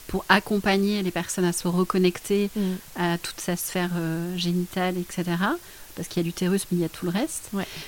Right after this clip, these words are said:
Speaker 1: Mais, euh, mais c'est, c'est, dans la vraie vie, euh, ça, ça, c'est, c'est un guide. Et, euh, ça a un côté très, euh, je pense, là aussi, peut-être maternant. Je, je sais pas si c'est très juste, mais, euh, euh, c'est un vrai guide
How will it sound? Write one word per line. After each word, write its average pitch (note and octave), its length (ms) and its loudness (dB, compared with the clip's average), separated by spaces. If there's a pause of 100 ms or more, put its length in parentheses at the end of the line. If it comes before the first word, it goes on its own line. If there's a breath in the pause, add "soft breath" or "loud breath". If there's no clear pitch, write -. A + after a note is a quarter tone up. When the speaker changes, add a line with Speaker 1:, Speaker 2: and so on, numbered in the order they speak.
(140 loud breath)
Speaker 1:
Mais, F#3 280 10
euh, F3 260 8 (1120)
mais G3 220 8
c'est, - 200 0
c'est, - 240 0
dans F3+ 100 6
la G3 120 8
vraie F#3+ 200 6
vie, A#3+ 320 4 (140)
euh, F3+ 340 4
ça, E3 580 4
ça, - 200 0 (300)
c'est, - 340 -2
c'est F3 160 2
un F3 80 6
guide. A3 380 4 (560 loud breath)
Et, F3+ 240 4
euh, E3+ 400 4
ça - 140 2
a - 20 4
un F3 80 2
côté F#3 260 -2
très, A#3 380 4
euh, E3+ 320 4 (360)
je F#3+ 120 2
pense, A#3 220 0
là F#3+ 200 6
aussi, G3 260 -2 (140)
peut-être G3 300 0
maternant. G3 560 6 (100)
Je, F3+ 240 -2
je F3+ 140 -4
sais F#3 160 -6
pas G3 120 2
si - 200 -8
c'est F3 280 0
très - 200 0
juste, B3+ 340 -4
mais, F#3 220 6
euh, F3 120 4 (640 loud breath)
euh, F3 300 2
c'est F3+ 100 2
un E3+ 80 6
vrai F#3 280 6
guide A3 340 -2